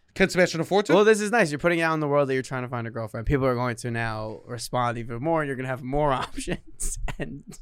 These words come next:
Speaker 2: still not
Speaker 1: Which is
Speaker 2: choose.
Speaker 1: maybe not what I want.
Speaker 2: <laughs> Yeah.
Speaker 1: There's this thing with artists where they say, if you say, "Oh, draw anything that you want,"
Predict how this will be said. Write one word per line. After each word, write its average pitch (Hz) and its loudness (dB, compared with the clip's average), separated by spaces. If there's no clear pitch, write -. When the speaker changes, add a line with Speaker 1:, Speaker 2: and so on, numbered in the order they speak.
Speaker 2:
still 160 -6
not 143 -6
Speaker 1:
Which 127 -10
is 147 -4
Speaker 2:
choose. - -2
Speaker 1:
maybe 165 0
not 147 2
what 120 2
I 107 2
want. 101 -6
Speaker 2:
<laughs> - -10
Yeah. - 6
Speaker 1:
There's 147 0
this 156 -4
thing 277 2
with 202 2
artists - 0
where 143 0
they 143 2
say, 151 4
if - -2
you 156 -4
say, 156 4
"Oh, 175 2
draw 240 -2
anything 214 -2
that 143 -4
you 127 -2
want," - -10